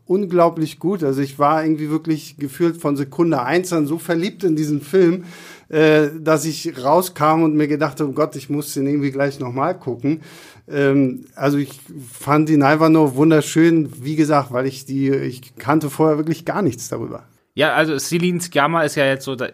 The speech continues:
Speaker 2: sagen wir mal, in den letzten fünf, sechs Jahren zu einer der Shootingstar-Regisseurinnen im französischen Kino geworden.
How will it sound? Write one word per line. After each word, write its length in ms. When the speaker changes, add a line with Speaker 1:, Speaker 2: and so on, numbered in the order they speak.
Speaker 2:
sagen 260
wir 60
mal, 80
in 80
den 80
letzten 200
fünf, 280
sechs 280
Jahren 300
zu 180
einer 280
der 260
Shootingstar-Regisseurinnen 1400
im 120
französischen 600
Kino 300
geworden. 440